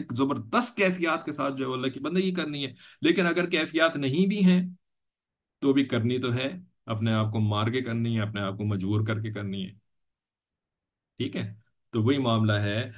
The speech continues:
कि अगर यकीन के साथ सब्र करो, यकीन किसको कहते हैं? यकी-, यकीन का मतलब होता है कि when you are actually able to see something, मुशाहिदा, मुशाहिदा जब किसी चीज का मिल जाए ना, उस हालत को यकीन कहा जाता है,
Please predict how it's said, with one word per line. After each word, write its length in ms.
कि 100
अगर 260
यकीन 640
के 120
साथ 260
सब्र 260
करो, 160
यकीन 360
किसको 240
कहते 280
हैं? 60
यकी-, 440
यकीन 240
का 100
मतलब 260
होता 220
है 120
कि 180
when 300
you 180
are 100
actually 440
able 260
to 120
see 340
something, 480
मुशाहिदा, 640
मुशाहिदा 640
जब 200
किसी 340
चीज 140
का 100
मिल 160
जाए 200
ना, 120
उस 260
हालत 340
को 80
यकीन 380
कहा 180
जाता 300
है, 60